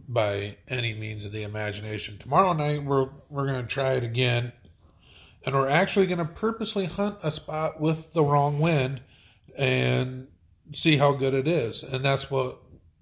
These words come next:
you know, that's what I try to do with some of the stuff that I do is I'll, I'll put it to the max. Some people will say, "Well, that, that's not good to do." Well, the areas that we hunt,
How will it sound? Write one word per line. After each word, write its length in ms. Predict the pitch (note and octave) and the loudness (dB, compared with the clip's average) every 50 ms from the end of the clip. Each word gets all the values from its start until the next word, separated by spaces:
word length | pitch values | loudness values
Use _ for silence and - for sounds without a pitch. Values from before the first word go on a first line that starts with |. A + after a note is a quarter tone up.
| _ _ | _ _
you 140 | - C3 B2 | -6 -4 -4
know, 240 | B2+ B2 B2 B2 B2 | -2 -2 -2 -2 -2
that's 240 | B2+ B2+ A#2+ - | -2 -4 -4 -2
what 100 | C#3 B2+ | -4 -2
I 80 | B2 A#2+ | -2 -2
try 280 | A2+ - C#3 B2 B2+ B2 | -2 -2 -2 -2 -2 -2
to 100 | A2+ A2 | -2 -4
do 480 | A2 C3 D3 D3 C#3+ C#3 C3+ - - _ _ _ _ _ _ _ _ _ _ _ | -2 0 2 2 2 0 -2 -6 -10 _ _ _ _ _ _ _ _ _ _ _
with 160 | - C#3 B2 - | -2 0 0 0
some 240 | - C#3 B2 A#2 | 0 -2 -2 -2
of 60 | A#2+ A#2+ | -2 -4
the 80 | A#2 | -4
stuff 280 | - - - B2 A#2 - | -4 -4 -4 -4 -4 -4
that 120 | C3 A#2+ | -4 0
I 160 | B2 C3+ D3+ | 2 2 2
do 280 | C#3+ A#2+ A#2 A#2 A#2 A#2 | 2 0 -4 -4 -2 -2
is 260 | A#2 A#2 A2 - - - - _ _ _ _ - _ _ _ _ _ _ _ _ | -2 -4 -6 -8 -12 -14 -18 _ _ _ _ -20 _ _ _ _ _ _ _ _
I'll, 200 | C3 C3 B2+ B2 - | -4 -4 -4 -4 -2
I'll 140 | - C3 C3+ | 0 0 0
put 240 | A#2 - - C3+ A#2 | 0 0 -2 -2 -2
it 160 | B2+ - - | -2 -6 -4
to 560 | - C3+ A#2+ A#2 A#2 A#2 A2+ A2+ A2+ A2 G#2+ - _ _ _ _ _ _ _ - | -4 -2 0 0 0 0 0 -2 -4 -6 -8 -12 _ _ _ _ _ _ _ -8
the 100 | B2 A#2+ | -6 -4
max. 540 | A2+ A#2+ A#2 G#2 F#2+ G2+ - - - - - - B2 | -2 0 -2 -2 -2 -6 -10 -16 -20 -20 -20 -20 -14
Some 220 | - - B2+ A#2+ A2+ | -10 -8 -6 -6 -4
people 280 | - C3+ B2 - B2+ A#2+ | -4 -6 -6 -4 -6 -6
will 80 | A2+ | -6
say, 180 | - - B2 A#2+ | -4 -4 -4 -4
"Well, 160 | A#2+ A#2+ A#2 | -4 -2 -2
that, 320 | A2+ A2 A#2+ A#2 A2+ - A#2+ | -2 -4 -4 -6 -8 -10 -8
that's 260 | A#2+ A#2 A2+ - - | -6 -6 -6 -6 -8
not 260 | A#2+ A#2+ A2+ G#2+ A#2 | -8 -10 -8 -8 -4
good 180 | A#2+ C3 A#2 G#2+ | -4 -4 -2 -4
to 60 | A2 | -8
do." 260 | A2 B2 D3 D3 C#3+ C3+ | -6 -4 -2 -2 -2 -2
Well, 500 | B2 A#2 A#2+ A#2 A#2+ A#2+ A#2+ A#2 - - _ - _ _ _ _ _ _ _ _ _ _ _ _ _ _ _ _ _ _ _ _ _ _ _ _ _ _ _ _ _ _ _ _ _ - | -2 -2 -4 -4 -4 -4 -6 -8 -10 -18 _ -20 _ _ _ _ _ _ _ _ _ _ _ _ _ _ _ _ _ _ _ _ _ _ _ _ _ _ _ _ _ _ _ _ _ -6
the 180 | B2 C3 - | -6 -2 2
areas 440 | D3+ E3 F3+ F3 E3 D#3+ D3+ A#2+ A#2 | 2 4 4 4 4 2 2 0 -2
that 160 | B2+ A#2 G#2+ | -4 -6 -4
we 120 | B2 A#2 G#2+ | -4 -4 -4
hunt, 600 | - - D#3 D3 C3 A#2+ A#2+ A#2 - - - | -4 -2 0 0 0 0 -2 -4 -8 -16 -18